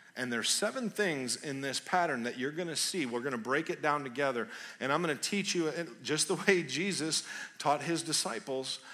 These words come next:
of how to pray in such a practical, simple manner that I promise you that if you do this and you can use that outline,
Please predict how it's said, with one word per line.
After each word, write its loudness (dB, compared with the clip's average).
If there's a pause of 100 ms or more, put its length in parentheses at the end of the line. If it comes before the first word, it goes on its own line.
(160)
of -2
how 0
to -4
pray -2
in -6
such -2
a -4
practical, -2 (220)
simple 4 (140)
manner 4
that -4
I 0
promise 0
you -4
that -2
if -8
you 0
do 0
this 0
and -4
you -4
can -4
use -2
that 2
outline, -2